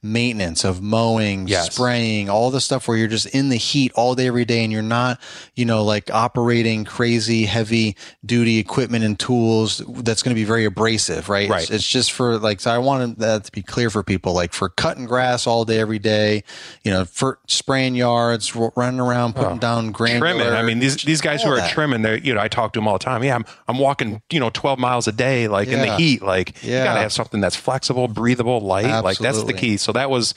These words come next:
Speaker 2: hundred percent, that was the focus on the pants. And we, like, again, we're not saying this is a pants for everybody,
Speaker 1: Right.
Speaker 2: but this is what we made it for. There's gotta be a reason behind it.
Speaker 1: It's a pant for the yard.
Speaker 2: That's
Speaker 1: Yard
Speaker 2: right.
Speaker 1: wear.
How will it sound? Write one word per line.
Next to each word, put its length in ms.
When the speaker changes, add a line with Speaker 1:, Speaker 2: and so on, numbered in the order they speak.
Speaker 2:
hundred 200
percent, 380
that 120
was 100
the 80
focus 340
on 100
the 80
pants. 320
And 80
we, 100
like, 200
again, 300
we're 80
not 140
saying 200
this 120
is 80
a 60
pants 240
for 100
everybody, 460
Speaker 1:
Right. 160
Speaker 2:
but 60
this 180
is 100
what 120
we 100
made 180
it 80
for. 200
There's 160
gotta 180
be 140
a 60
reason 320
behind 340
it. 160
Speaker 1:
It's 160
a 60
pant 400
for 140
the 80
yard. 420
Speaker 2:
That's 120
Speaker 1:
Yard 320
Speaker 2:
right. 60
Speaker 1:
wear. 380